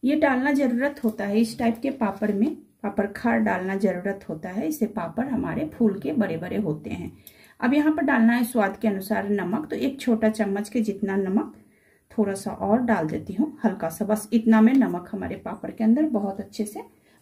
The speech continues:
हो जाएंगे। अभी देखिए friends, इसमें हमें डालना है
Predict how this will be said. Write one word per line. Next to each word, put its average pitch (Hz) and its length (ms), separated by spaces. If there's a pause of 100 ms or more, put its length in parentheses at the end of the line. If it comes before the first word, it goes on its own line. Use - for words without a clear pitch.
हो 180 260
जाएंगे। 156 440 (1800)
अभी 247 280
देखिए 330 340
friends, 320 340
इसमें 285 400
हमें 285 280
डालना 214 400
है 226 300